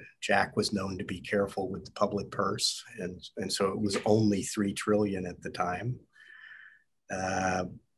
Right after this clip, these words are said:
but, uh, that was one of the areas where, uh, as the incoming Bush administration, we really,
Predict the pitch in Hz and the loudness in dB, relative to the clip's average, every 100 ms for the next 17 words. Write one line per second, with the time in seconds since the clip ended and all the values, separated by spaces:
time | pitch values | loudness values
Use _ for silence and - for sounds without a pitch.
0 | _ - 107 107 98 - 113 101 98 123 | _ 0 6 8 8 6 8 8 10 8
1 | 156 139 113 113 107 104 113 123 117 104 | 8 8 8 8 10 10 12 12 12 10
2 | 98 - 101 98 98 98 98 - - - | 8 4 4 6 6 6 4 0 -4 -2
3 | 190 185 - 139 101 98 98 98 123 117 | -2 0 0 0 0 -2 -2 4 4 6
4 | 113 98 85 117 175 135 98 87 87 - | 4 2 4 6 6 6 2 0 -2 0
5 | 90 - 107 101 92 104 104 101 95 92 | 0 2 0 0 2 4 6 4 0 -4
6 | 90 | -6